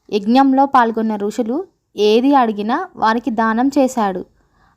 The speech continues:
ఆయన దానధర్మం గురించి ఈ నోటా ఆ నోటా పాకి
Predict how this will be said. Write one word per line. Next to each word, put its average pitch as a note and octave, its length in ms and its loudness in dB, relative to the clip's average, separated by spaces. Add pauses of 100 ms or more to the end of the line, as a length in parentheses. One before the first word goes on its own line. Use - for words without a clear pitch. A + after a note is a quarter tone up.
(120)
ఆయన B3+ 280 4
దానధర్మం B3 840 2
గురించి G#3+ 520 -6 (260)
ఈ A3+ 180 -2
నోటా B3+ 360 2
ఆ C4 180 2
నోటా A3 380 -2
పాకి G3 480 -6